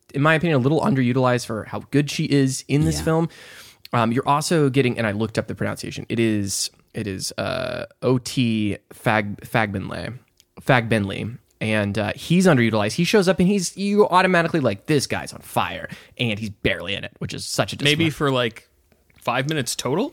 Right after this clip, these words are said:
Speaker 3: he's in
Speaker 1: Yeah,
Speaker 3: the movie?
Speaker 1: maybe.
Speaker 2: And he's, he's got charisma. He's,
Speaker 3: He
Speaker 2: he's
Speaker 3: does.
Speaker 2: great. Uh,
Speaker 3: Yeah.
Speaker 2: he brings great comic moments.
Speaker 1: And he's got great chemistry with Scarlett Johansson.
Speaker 2: He does,
Speaker 3: Yeah, he
Speaker 2: for
Speaker 3: does.
Speaker 2: sure.
Speaker 1: And as much as I do like, uh, f-, uh, Florence Pugh as Yelena, and I really think this movie is a vehicle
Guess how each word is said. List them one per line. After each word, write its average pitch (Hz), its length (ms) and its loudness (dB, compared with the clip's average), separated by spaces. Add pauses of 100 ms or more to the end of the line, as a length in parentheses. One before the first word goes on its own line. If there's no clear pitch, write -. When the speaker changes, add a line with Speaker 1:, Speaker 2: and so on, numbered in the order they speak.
Speaker 3:
he's 202 160 -4
in 214 60 2
Speaker 1:
Yeah, 220 100 2
Speaker 3:
the 220 80 4
movie? 254 260 -2
Speaker 1:
maybe. 107 280 -2
Speaker 2:
And 127 80 4
he's, 139 220 2
he's 107 340 -4
got 131 160 0
charisma. 120 420 0
He's, 95 320 0
Speaker 3:
He 139 60 -8
Speaker 2:
he's 143 40 -2
Speaker 3:
does. - 200 4
Speaker 2:
great. 104 420 0
Uh, 85 240 0
Speaker 3:
Yeah. 156 220 0
Speaker 2:
he 95 80 2
brings 107 280 0
great 101 200 0
comic 101 320 2
moments. 110 240 4
Speaker 1:
And 170 80 6
he's 147 100 4
got 180 180 2
great 175 220 0
chemistry 165 380 2
with 135 240 2
Scarlett 131 480 0
Johansson. 113 320 -2
Speaker 2:
He - 60 2
does, 85 260 2
Speaker 3:
Yeah, 143 80 2
he 127 100 -2
Speaker 2:
for 123 40 -2
Speaker 3:
does. 123 180 0
Speaker 2:
sure. 85 260 0 (220)
Speaker 1:
And 127 520 2
as 131 200 2
much 175 200 2
as 190 220 4
I 131 100 2
do 135 200 4
like, 127 340 2
uh, 104 460 -4
f-, - 320 -20
uh, - 200 -2 (200)
Florence - 580 0
Pugh 180 560 2 (300)
as 98 380 -6 (120)
Yelena, 120 720 2 (320)
and 120 100 -4
I 120 40 2
really 123 240 2
think 120 220 -2
this 120 140 -2
movie 110 280 0
is 101 100 -2
a 107 60 -4
vehicle 104 500 -4